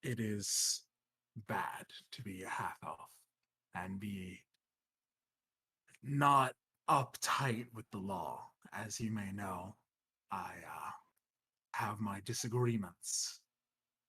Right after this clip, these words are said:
with established order.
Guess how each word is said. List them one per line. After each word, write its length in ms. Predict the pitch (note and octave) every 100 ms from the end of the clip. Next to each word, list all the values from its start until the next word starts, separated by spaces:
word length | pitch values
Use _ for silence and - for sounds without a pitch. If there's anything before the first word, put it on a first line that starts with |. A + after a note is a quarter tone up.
| _ _ _ _ _ _ _ _
with 260 | F2 E2 - - _ _ _ -
established 760 | - - A#2 G#2 G2+ F#2+ - -
order. 400 | G#2 G2 - -